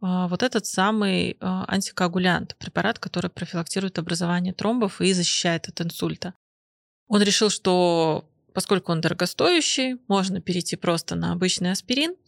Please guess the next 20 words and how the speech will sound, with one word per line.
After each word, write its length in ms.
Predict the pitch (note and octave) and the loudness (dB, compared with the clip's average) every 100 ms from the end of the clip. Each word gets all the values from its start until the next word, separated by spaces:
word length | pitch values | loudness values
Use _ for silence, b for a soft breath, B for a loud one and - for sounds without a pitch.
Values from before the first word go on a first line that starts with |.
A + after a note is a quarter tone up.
| G3+ | 0
А 120 | F#3 | 2
обычный 340 | F#3 A3 F#3+ | 2 2 2
аспирин, 380 | F#3 - G#3+ C#4+ | 0 0 0 2
он, 120 | G#3 | 0
к 60 | - | 0
сожалению, 720 | - F3 F3 G3+ A#3+ A3 G3+ _ _ _ - | -2 0 2 0 2 0 -2 _ _ _ -2
а, 140 | F#3 | 2
у 40 | F#3 | 4
него 160 | G3 | 2
совершенно 360 | F#3+ G#3 - F#3+ | 2 2 2 2
другой 260 | F3 F3 E3+ | 2 2 2
механизм 540 | E3+ F3+ F3 E3+ F3 | 2 2 0 2 2
действия, 480 | F3 B3 D4+ - F3+ | 2 2 2 2 2
и 120 | - | 0
профилактирует 800 | F#3 F#3 F#3 F3 - B3+ B3+ F#3 | -2 0 2 2 2 2 4 4
он 120 | F3+ F#3 | 2 2
совершенно 420 | - - G#3 F#3+ | 2 2 0 0
<laughs> 0 | |
другие 540 | G3 G3 F#3+ G#3+ G3+ E3 | 2 0 2 4 4 2
тромбы, 640 | - G3 A3+ C4 A3+ E3 | 0 2 2 4 2 2